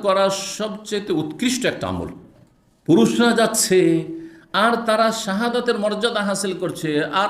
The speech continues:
আমরা মহিলারা ঘরের কোনাদি থেকে গেলাম, তো এই ফজিলত থেকে তো আমরা বঞ্চিত থাকলাম। আর এর ফজিলত এত বেশি যে শহীদের সমস্ত গুনাহ মাফ হয়ে যায়, গাজী যদি, গাজীর গুনাহ মাফ হয়ে যায়,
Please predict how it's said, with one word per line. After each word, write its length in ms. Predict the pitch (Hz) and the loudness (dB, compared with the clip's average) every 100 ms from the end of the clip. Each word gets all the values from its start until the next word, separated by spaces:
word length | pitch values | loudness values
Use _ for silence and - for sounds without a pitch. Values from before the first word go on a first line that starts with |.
| 190 | 0
আমরা 580 | 202 220 220 220 214 208 | -2 -2 -4 0 2 0
মহিলারা 540 | 208 226 220 208 208 | -2 -4 0 0 0
ঘরের 360 | 185 190 208 196 | 0 0 0 -2
কোনাদি 360 | 202 196 196 | -2 -2 -2
থেকে 280 | 185 190 196 | -6 -6 -4
গেলাম, 520 | 175 160 147 135 139 - - _ | -2 -2 -4 -4 -8 -14 -20 _
তো 60 | 254 | -4
এই 100 | 254 | -4
ফজিলত 480 | - 226 247 247 - | 0 0 0 -2 -2
থেকে 140 | 240 | -4
তো 120 | 233 | -2
আমরা 140 | 226 226 | -2 -2
বঞ্চিত 360 | 240 247 - | -2 -2 -2
থাকলাম। 420 | - - - 92 - - - _ _ _ _ - | -2 -4 -6 -8 -10 -18 -20 _ _ _ _ -2
আর 460 | 175 202 220 - | 2 4 4 2
এর 160 | 208 226 | 2 0
ফজিলত 520 | - 208 214 233 233 | 0 0 0 0 0
এত 280 | 202 180 185 | 0 0 2
বেশি 500 | 247 226 202 190 175 | 0 2 -2 -4 -4
যে 140 | 180 | -2
শহীদের 420 | 185 190 214 214 214 | -2 0 0 0 -2
সমস্ত 560 | - 202 285 - - | -4 0 0 0 -2
গুনাহ 280 | 349 208 175 | -2 0 0
মাফ 220 | 143 127 | -2 -4
হয়ে 140 | 101 85 | -6 -8
যায়, 140 | - - _ _ _ _ _ _ _ - 117 | -12 -20 _ _ _ _ _ _ _ -6 0
গাজী 460 | 165 185 190 254 | 4 4 2 -2
যদি, 640 | 262 233 220 175 104 95 - - - _ _ _ 110 | 0 0 2 0 -2 -6 -14 -18 -20 _ _ _ -2
গাজীর 400 | 202 226 262 285 | 2 2 0 0
গুনাহ 300 | 240 214 196 | 0 0 0
মাফ 220 | 170 165 | 0 0
হয়ে 100 | 139 | -2
যায়, 180 | 107 | -4